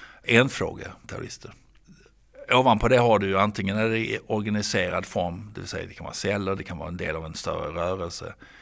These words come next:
eller så kan du ha ensamagerande individer. Och de, det är de ensamagerande som är de svåraste att upptäcka, eftersom de ofta sitter på sin egen kammare. Bra exempel på det är Philip Manshaus som dömdes till fängelse i Norge,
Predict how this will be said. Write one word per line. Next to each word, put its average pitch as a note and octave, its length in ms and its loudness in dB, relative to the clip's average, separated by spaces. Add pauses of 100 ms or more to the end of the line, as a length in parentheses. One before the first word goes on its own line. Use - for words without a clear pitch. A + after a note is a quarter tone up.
(240)
eller A2 220 -4
så - 100 -10
kan F#2+ 140 -12
du F#2 60 -12
ha F2+ 200 -12
ensamagerande E2+ 920 -10 (220)
individer. F2 540 -10 (340)
Och G2 160 -10
de, F#2+ 280 -8
det G#2 140 -4
är F#2+ 60 -2
de F#2+ 180 -6
ensamagerande F2 880 -8
som F#2 180 -10
är F2+ 60 -8
de E2+ 120 -12
svåraste - 520 -10
att - 100 -14
upptäcka, - 520 -14 (840)
eftersom F#2+ 400 -6
de F#2 80 0
ofta F#2 200 -8
sitter - 320 -8
på G2 120 -12
sin G2+ 140 -10
egen F2 200 -8
kammare. - 460 -12 (760)
Bra G2+ 160 2
exempel F#2 420 -4
på F#2 120 -8
det F2+ 140 -4
är E2+ 220 -8 (720)
Philip G2 200 -4
Manshaus F2+ 960 -4
som - 260 -10
dömdes F2+ 420 -8
till F#2 340 -12
fängelse F#2 500 -8
i F2 80 -10
Norge, F2 480 -6